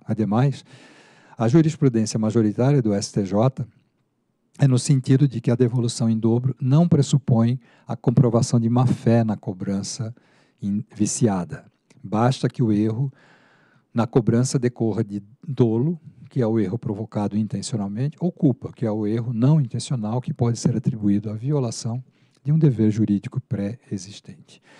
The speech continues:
Neste ponto, é importante relembrar que a diretoria da aneel manteve a decisão da S M A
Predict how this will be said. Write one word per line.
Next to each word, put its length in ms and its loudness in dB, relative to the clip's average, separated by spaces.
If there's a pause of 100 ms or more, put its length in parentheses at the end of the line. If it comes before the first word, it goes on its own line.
(380)
Neste 220 -6
ponto, 500 2 (480)
é 80 2
importante 720 2
relembrar 600 2
que 80 -2
a 40 2
diretoria 420 2
da 120 0
aneel 380 -2
manteve 800 0
a 80 -12
decisão 720 -4
da 220 0
S 300 -4
M 200 0
A 220 0